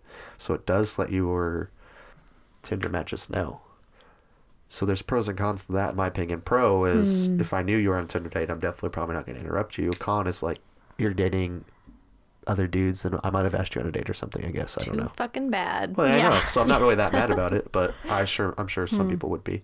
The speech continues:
Speaker 3: That's weird.
Speaker 2: I don't know
Speaker 1: I'm
Speaker 2: how
Speaker 1: probably
Speaker 2: I
Speaker 1: not gonna
Speaker 2: feel.
Speaker 1: hit
Speaker 3: This is
Speaker 1: add
Speaker 3: where,
Speaker 1: Moonlight,
Speaker 3: like,
Speaker 1: but let's
Speaker 3: all
Speaker 1: go
Speaker 3: the
Speaker 1: ahead and
Speaker 3: new
Speaker 1: hit it
Speaker 3: forms of
Speaker 1: anyways. No, I'm
Speaker 3: communication
Speaker 1: done.
Speaker 3: and, like, keeping in touch get really creepy.
Speaker 2: Yeah.
Speaker 3: There's just way too fucking many.
Speaker 1: Yeah, and then there's,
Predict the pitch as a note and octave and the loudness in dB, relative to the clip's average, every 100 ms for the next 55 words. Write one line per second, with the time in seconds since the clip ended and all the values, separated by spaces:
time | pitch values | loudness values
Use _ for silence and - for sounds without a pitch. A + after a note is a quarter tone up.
0 | - A3+ A#3 - G3+ G3 F#2 F#3 - - | -6 -6 -6 -4 -2 -2 -2 -4 -4 -2
1 | A#3+ E4+ D4+ D4 - B3+ A#3+ A3+ G#3 F#3 | 0 2 2 2 2 2 2 2 2 2
2 | A3 C4+ E4 A#3+ B3 C#4 C4+ C4+ C4 B3+ | 2 2 2 2 4 4 6 4 4 2
3 | - A3 G#3+ G#3+ A3 G#3+ G#3 G3 F#3+ G3 | 2 2 4 4 4 4 4 2 2 2
4 | - - - F#3 F3+ F3+ E3+ E3+ - F3+ | 0 -2 0 0 0 0 0 0 0 0
5 | F#3 F3 E3 - - F3 E3+ E3+ F3 E3+ | 0 0 -2 -4 -6 -2 -2 -2 -2 -4
6 | - - D#3+ - - - - - - G#3 | -2 -2 0 -2 -2 -4 -4 -4 -2 -2
7 | G#3+ G3+ - - - - A3 G#3+ G3 G3+ | -4 -10 -16 -20 -20 -12 -2 0 2 2
8 | A#3+ G#3+ G3 F#3 F3 E3 F3+ D#3+ - - | 0 -2 -2 2 2 0 -4 -4 -6 -10
9 | - - - D2 A2 G#3+ - - - G#2+ | -10 -8 -6 -6 -6 -8 -12 -10 0 2
10 | G#2 A#2+ A2 A#2 A#2+ A2+ - - | 2 0 0 2 2 0 0 -4